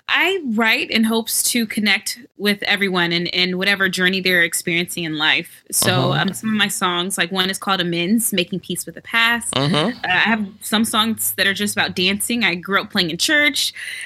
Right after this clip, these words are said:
Speaker 1: Um, so you're gonna hear some soul, uh, elements there. My goal is to connect, and I think that some of it has connected. So I c-, continue and strive to do that.
Speaker 2: Good, good. So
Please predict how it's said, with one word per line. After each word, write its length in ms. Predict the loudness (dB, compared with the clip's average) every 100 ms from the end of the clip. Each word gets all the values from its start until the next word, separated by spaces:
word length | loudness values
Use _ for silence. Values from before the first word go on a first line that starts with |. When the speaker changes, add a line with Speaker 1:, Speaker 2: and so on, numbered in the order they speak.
| -4
Speaker 1:
Um, 240 | 0 0
so 220 | 2 2 2
you're 200 | 2 2
gonna 140 | 0
hear 180 | 0 0
some 160 | 0
soul, 540 | 0 2 2 2 2 0 0
uh, 140 | 0 2
elements 380 | 2 2 2 0
there. 340 | 0 2 0 -2 -12 -4
My 160 | -2
goal 240 | 0 0 0
is 160 | 0 0
to 100 | 0
connect, 420 | 0 0 0 -2 0
and 320 | 0 2 -2 -6 _ _ _ _ _ _ -4
I 120 | -2
think 280 | -2 -4 -2
that 220 | 0 0
some 160 | 0 0
of 100 | 0
it 100 | 0
has 300 | 0 0 0
connected. 480 | 2 0 2 0 2
So 160 | 2 2
I 180 | 2 0
c-, 60 | -6 -20 _ -2
continue 340 | 0 2 2
and 120 | 2
strive 280 | 0 0 0
to 100 | -4
do 200 | -6 -4
that. 340 | -2 0 0 -4 _ _ _ _
Speaker 2:
Good, 540 | 2 4 4 2 -2 -4
good. 540 | 2 4 4 2 -2
So 400 | -2 2 2 0